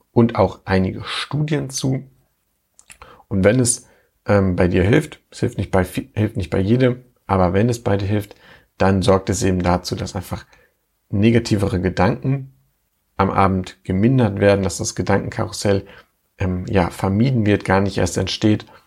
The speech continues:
weil gaba einfach so ein Neurotransmitter ist, der dafür sorgt, dass negative Gedanken und Gedanken generell gar nicht erst in unserem Gehirn ankommen, vereinfacht gesagt.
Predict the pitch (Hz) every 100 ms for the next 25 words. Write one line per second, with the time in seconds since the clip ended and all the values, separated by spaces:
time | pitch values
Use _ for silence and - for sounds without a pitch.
0 | _ - _ - _ 95 92 92 95 95
1 | 95 90 92 92 95 98 110 113 110 -
2 | 98 - 101 - 98 98 - - - -
3 | - 101 101 - 92 101 95 - - _
4 | _ _ 127 101 95 - - _ _ _
5 | _ _ _ _ _ _ _ _ 104 117
6 | 123 - 113 101 98 92 95 147 - 110
7 | 104 - _ - 95 95 98 95 98 92
8 | 98 107 110 - _ - 101 92 95 -
9 | 92 92 - - _ _ _ 113 107 98
10 | 95 92 92 95 - 92 87 92 - -
11 | - - 92 90 - - - - - -